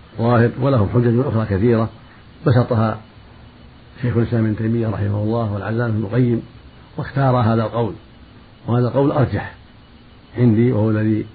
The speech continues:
أفتي به، لأن من اشتد غضبه ينغلق عليه قصده ويشبه المجنون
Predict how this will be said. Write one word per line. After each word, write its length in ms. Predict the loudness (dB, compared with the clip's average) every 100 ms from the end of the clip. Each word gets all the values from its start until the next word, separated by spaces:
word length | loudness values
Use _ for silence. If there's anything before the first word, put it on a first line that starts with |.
| -14
أفتي 320 | -4 2 4
به، 100 | 2 -2 -14 -20 -20 -20 -20 -12 -4
لأن 480 | 0 2 2 0 -4 -16 -20 -20 -20 -6
من 80 | -4
اشتد 320 | 0 0 2
غضبه 400 | 2 4 2 0 -4 -14 -20 -20 -20 -20 -20 -20 -20 -20 -20 -20 -20 -6 2
ينغلق 460 | 6 6 6 4 2
عليه 220 | 0 -2
قصده 360 | -4 -8 -12 -18 -20 -20 -20 -20 -20 -20 -20 -20 -20 -20 -20 -20 -20 -20 -20 -20 -20 -8
ويشبه 580 | 2 4 4 4 4 2 -2 0
المجنون 560 | 2 4 6 6 4